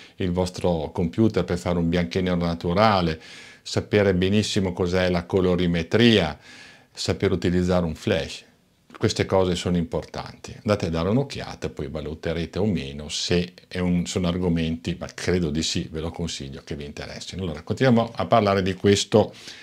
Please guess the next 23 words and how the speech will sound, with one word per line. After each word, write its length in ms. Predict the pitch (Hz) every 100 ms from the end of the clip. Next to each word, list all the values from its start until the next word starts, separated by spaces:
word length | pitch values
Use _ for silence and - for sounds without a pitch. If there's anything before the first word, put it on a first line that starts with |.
| - - -
Laowa, 600 | 92 92 107 143 156 - -
ve 80 | 80
lo 80 |
faccio 320 | 78 82 80 78
rivedere 560 | 78 78 76 87 123
più 140 | - 101
da 80 |
vicino, 600 | 104 120 - 123 87 123 - - - _ -
undici 560 | 156 175 127 104 -
millimetri, 880 | 95 95 92 117 95 87 82 82 - _
ripeto, 500 | - 85 104 92 78
non 240 | 90 147
fisheye, 840 | 127 - - - - - - 117 127 - _ _ _ _ -
F 400 | 131 123 - 90
quattro 420 | - 87 82 87
e 80 | 87
cinque. 640 | - 95 - - 76 - -
Allora, 440 | 110 92 87 82
non 200 | 104 107
è 100 | 135
un 60 | 131
obiettivo 580 | 107 107 110 117 107 101
dichiarato 1000 | 95 90 95 95 98 101 - 92 87